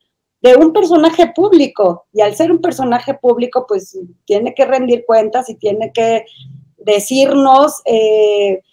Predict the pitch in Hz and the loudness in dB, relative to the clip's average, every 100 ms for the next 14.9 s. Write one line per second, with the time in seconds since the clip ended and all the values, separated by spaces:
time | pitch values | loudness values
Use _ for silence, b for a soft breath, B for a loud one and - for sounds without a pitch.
0 | _ _ - 233 220 220 330 311 320 320 | _ _ -2 0 0 0 2 2 0 2
1 | 302 247 240 208 208 - 285 262 202 - | 2 2 4 4 4 2 0 0 -2 -2
2 | 311 349 370 262 226 262 277 262 233 202 | 0 2 4 2 -2 -4 -4 -2 -4 -2
3 | 190 180 190 226 208 240 220 185 165 190 | -4 -4 -8 -10 -8 -4 -2 -4 -6 -6
4 | 247 330 247 254 - 196 208 214 208 190 | -4 -2 -2 -4 -4 -4 -2 0 0 -2
5 | 190 123 - _ _ _ _ - 202 196 | -2 -4 -6 _ _ _ _ -10 -6 -6
6 | 185 240 240 240 269 254 254 240 233 233 | -4 -6 -6 -6 -2 0 0 -2 0 2
7 | 226 220 247 302 427 359 214 - _ _ | 2 0 0 2 4 2 2 -4 _ _
8 | _ _ - 285 269 262 277 269 320 339 | _ _ 0 2 2 2 4 6 8 8
9 | 370 330 320 294 311 320 294 240 269 294 | 6 2 -2 0 2 2 -2 -4 -4 -4
10 | 302 277 311 370 277 233 262 254 254 233 | 0 2 4 2 4 4 4 0 -2 0
11 | 220 214 208 - 208 208 202 202 196 B | 2 0 0 -4 -4 -4 -6 -8 -14 B
12 | B _ - 254 240 233 370 359 269 339 | B _ -6 -4 -2 4 6 8 6 4
13 | 392 254 220 196 262 269 254 262 247 226 | 0 -6 -10 -6 -4 -4 -6 -6 -4 -4
14 | 208 190 214 240 240 247 240 233 349 | -4 -6 -6 -2 0 0 -2 -2 -2